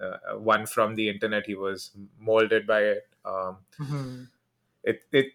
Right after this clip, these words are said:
Speaker 1: and you said, right, Zach Stone was autobiographical in a way. I feel like this is definitely autobiographical in, in so many ways for Bo.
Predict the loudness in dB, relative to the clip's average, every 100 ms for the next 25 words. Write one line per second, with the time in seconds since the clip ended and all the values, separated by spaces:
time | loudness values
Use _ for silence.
0 | _ 4 6 4 8 8 8 8 6 6
1 | 6 4 0 0 2 2 -4 0 0 0
2 | -4 -10 -6 -2 -2 -2 0 0 0 -2
3 | -2 -2 -6 -4 -2 -2 -2 2 2 2
4 | 0 0 2 2 0 -4 -4 -2 -2 -2
5 | -4 -8 -2 -2 -2 -4 -4 -2 -4 -4
6 | -6 -4 -4 -6 -10 -4 -4 -4 -2 -2
7 | -4 -8 -6 -6 -6